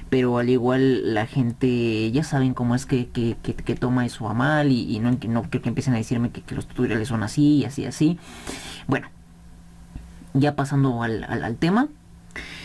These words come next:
Bien, Camtasia es este programita de aquí. Es un programa de edición y grabación,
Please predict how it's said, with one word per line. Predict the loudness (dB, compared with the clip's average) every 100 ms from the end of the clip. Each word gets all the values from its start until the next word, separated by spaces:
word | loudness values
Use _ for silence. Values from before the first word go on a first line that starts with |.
| -2
Bien, | 2 2 0 -12 -16 -20 -20 -20 -20 -20 -6
Camtasia | -2 0 0 2 0 -2 -14 -4
es | -2 0
este | 0 0
programita | 0 0 2 2 4 0
de |
aquí. | 0 -2 -4 -4 -16 -20 -20 -16 -16 -14 -8 -2
Es | 0 2
un | 2
programa | 2 2 4 2 2
de | 2 2 2
edición | 0 0 2 2 0 -4 -8 2
y | 4 6 4 2
grabación, | 0 -2 0 2 2